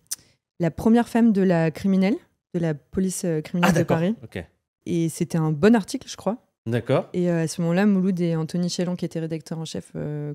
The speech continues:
Speaker 1: quand, au début, pardon, excuse-moi.
Speaker 2: Non, y a pas de souci.
Speaker 1: Euh, bah, je crois qu'ils avaient kiffé et du coup, ils avaient dit, allez, euh, vas-y, on t'embauche.
Speaker 2: Ils ont... Ah, bah, c'est cool ça.
Speaker 1: Ouais.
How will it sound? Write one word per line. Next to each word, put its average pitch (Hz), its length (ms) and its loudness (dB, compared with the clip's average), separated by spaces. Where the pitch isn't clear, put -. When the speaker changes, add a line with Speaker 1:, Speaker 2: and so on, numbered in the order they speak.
Speaker 1:
quand, 147 420 -8
au 160 80 -6
début, 156 280 -2
pardon, 151 180 -4
excuse-moi. 151 320 -12
Speaker 2:
Non, 95 60 -8
y 85 100 -6
a 80 60 -6
pas 98 140 -10
de 101 60 -12
souci. - 180 -6
Speaker 1:
Euh, 165 460 6
bah, 160 140 2
je 156 80 0
crois 254 120 2
qu'ils 247 180 4
avaient 190 160 6
kiffé 180 760 2
et 160 40 -2
du 151 120 -8
coup, - 140 -8
ils 190 160 -2
avaient 147 140 -2
dit, 143 140 -4
allez, 160 180 -2
euh, 170 160 -4
vas-y, 143 220 -6
on 160 80 -10
t'embauche. 147 420 -14
Speaker 2:
Ils 110 120 -8
ont... 98 240 -2
Ah, 233 180 0
bah, 254 60 -4
c'est - 160 -10
cool 370 180 -4
ça. - 340 -8
Speaker 1:
Ouais. 165 100 -8